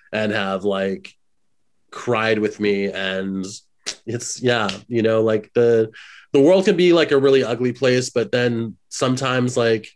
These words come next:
I do believe that there, I don't know if I believe in God or, like, a czar of the heavens or, but I definitely think that there's some, in way, weird ways, miraculous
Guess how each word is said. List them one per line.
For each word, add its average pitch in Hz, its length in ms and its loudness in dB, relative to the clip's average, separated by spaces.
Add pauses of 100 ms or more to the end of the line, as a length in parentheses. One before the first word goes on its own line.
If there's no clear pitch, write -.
(720)
I 120 100 0
do 117 200 0
believe 120 400 2
that 110 160 0
there, 113 440 0
I 143 120 -4
don't 139 320 -2
know 143 260 4
if 143 80 0
I 135 100 2
believe 131 300 2
in 123 220 -2
God 123 440 -2
or, 120 140 0
like, 120 160 -2
a 123 80 2
czar 120 380 0
of 117 100 0
the 123 100 0
heavens 120 560 -2
or, 110 340 0 (280)
but 147 80 2
I 156 60 4
definitely 160 340 2
think 147 220 -2
that 143 100 -2
there's 139 260 0
some, 120 560 -2 (380)
in 139 240 0
way, 131 240 2
weird 135 360 2
ways, 135 240 4
miraculous 123 640 0